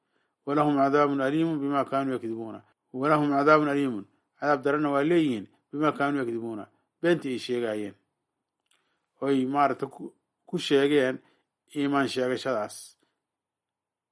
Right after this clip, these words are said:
Waxay ka been sheegeen iimaanka ay sheeganayeen. Alla marka munaafiqiinta dhowr iyo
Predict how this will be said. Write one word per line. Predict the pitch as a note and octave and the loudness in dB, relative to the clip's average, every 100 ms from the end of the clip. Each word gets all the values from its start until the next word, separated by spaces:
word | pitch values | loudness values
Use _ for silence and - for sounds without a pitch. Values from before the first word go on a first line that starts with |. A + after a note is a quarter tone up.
| - | -8
Waxay | C3 C3+ | -4 -2
ka | E3 | 0
been | D3 D#3+ | 4 2
sheegeen | C3+ C3+ C3 C3+ B2+ | 2 -2 0 0 -2
iimaanka | C3 C#3 B2 A#2 A#2 - _ _ _ _ _ | -4 -2 -2 0 0 -2 _ _ _ _ _
ay | - | -12
sheeganayeen. | - B2 C3 A#2 A#2 A#2+ A2 - _ _ _ _ _ _ _ _ _ _ _ _ _ _ _ _ _ _ _ _ | -6 -4 -2 -2 -2 -4 -8 -14 _ _ _ _ _ _ _ _ _ _ _ _ _ _ _ _ _ _ _ _
Alla | - F3 | 2 4
marka | E3+ E3+ A#2 G2 - _ _ C#3+ | 4 2 0 -2 -6 _ _ -2
munaafiqiinta | D3 C3+ D3 F3+ F3 - - _ _ - | 0 0 0 0 0 -2 -4 _ _ -4
dhowr | F3 D#3+ | 0 2
iyo | D#3 | 0